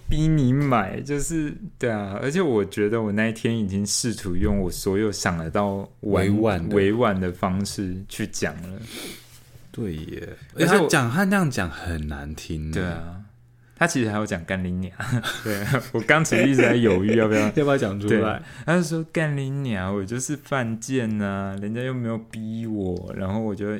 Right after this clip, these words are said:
Speaker 1: 硬要去给人家买蛋糕，现在被人家嫌得一无是处。”好啊，我就是自己犯贱啊，就，哦，shit。
Speaker 2: 沿路碎念这样，人家好烦哦。我说：“行，停车，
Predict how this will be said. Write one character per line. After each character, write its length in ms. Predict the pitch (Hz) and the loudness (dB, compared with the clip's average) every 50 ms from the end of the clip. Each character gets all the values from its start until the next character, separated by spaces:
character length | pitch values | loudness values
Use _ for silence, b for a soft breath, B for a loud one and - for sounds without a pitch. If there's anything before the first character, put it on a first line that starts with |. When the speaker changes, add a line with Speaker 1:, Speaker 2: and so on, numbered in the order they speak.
| - - | -6 -4
Speaker 1:
硬 220 | 135 123 113 110 | -4 -2 0 0
要 180 | 110 110 107 104 | 0 0 -2 -2
去 160 | - - 120 | -4 -8 -6
给 140 | 117 - 92 | -4 -4 -4
人 160 | 87 85 87 | -2 -4 -4
家 100 | 95 101 | -4 -2
买 300 | 107 110 107 95 82 80 | -2 0 0 -2 -2 -4
蛋 420 | - - 110 104 95 90 90 87 90 | -4 -2 -2 0 0 -2 -4 -4 -4
糕， 480 | - 101 95 90 90 92 92 92 95 101 | -2 -2 -2 0 -2 -4 -4 -6 -6 -8
现 140 | 104 117 117 | -6 -4 -4
在 80 | 113 | -4
被 140 | 110 113 117 | -4 -2 -2
人 100 | 107 104 | -2 -2
家 160 | 104 107 110 | -2 -2 -4
嫌 280 | 110 - - - 87 90 | -4 -6 -8 -6 -4 -4
得 60 | 98 | -4
一 180 | 101 - 120 113 | -4 -4 -4 -4
无 240 | 107 92 87 85 87 | -4 -4 -4 -6 -8
是 360 | 90 - - 113 107 92 87 | -8 -10 -8 -8 -6 -6 -8
处。” 400 | 90 - - 110 98 90 90 98 95 92 | -10 -12 -10 -8 -8 -8 -8 -10 -10 -12
好 180 | 101 95 90 90 | -12 -10 -8 -8
啊， 480 | 92 98 104 117 127 139 151 170 175 180 180 B B B B B B B B _ - | -6 -6 -6 -4 -4 -4 -6 -6 -8 -8 -12 B B B B B B B B _ -8
我 100 | 107 104 | -6 -6
就 100 | 110 135 | -4 -6
是 120 | 147 156 | -6 -6
自 260 | 151 151 - - 156 135 | -8 -8 -8 -8 -8 -8
己 160 | - 98 92 | -6 -8 -8
犯 420 | - - - 139 131 120 117 117 | -8 -6 -4 -2 -2 -2 -2 -6
贱 360 | 117 - 135 135 120 110 107 104 | -6 -4 -4 -4 -2 -2 -4 -4
啊， 260 | 98 98 95 95 101 107 117 120 | -4 -6 -6 -8 -10 -12 -14 -14
就， 140 | - 123 117 - - _ _ - - | -14 -14 -16 -16 -18 _ _ -20 -20
哦， 80 | - 104 98 95 95 95 | -20 -18 -18 -18 -18 -18
shit。 320 | 92 - - 120 113 113 113 | -16 -12 -8 -6 -4 -2 0
Speaker 2:
沿 160 | 101 98 101 | 0 0 0
路 120 | 110 110 | 0 -2
碎 300 | 104 95 - - 110 101 | -2 -2 -2 -2 -2 0
念 220 | 92 95 98 95 92 | 0 -2 -2 -4 -4
这 80 | 92 | -4
样， 160 | 92 90 87 85 - - - - B B B B B B | -4 -6 -6 -8 -10 -12 -16 -18 B B B B B B
人 140 | - 160 202 | -2 0 0
家 0 | |
好 220 | 185 156 156 131 110 | 0 0 0 -2 -2
烦 500 | 101 - - 120 107 98 92 90 92 101 | -2 -4 -4 -2 0 0 0 -2 -2 -2
哦。 400 | 101 98 95 87 85 82 - - - 107 110 117 | -2 -2 -2 -2 -4 -6 -8 -10 -10 -10 -8 -6
我 40 | |
说 160 | 123 131 139 139 | -4 -4 -4 -4
：“行， 220 | 131 - - 90 - - - - - - | -6 -6 -8 -10 -14 -18 -20 -20 -20 -18
停 180 | - - 82 82 | -10 -8 -6 -4
车， 160 | - 92 85 | -4 -6 -6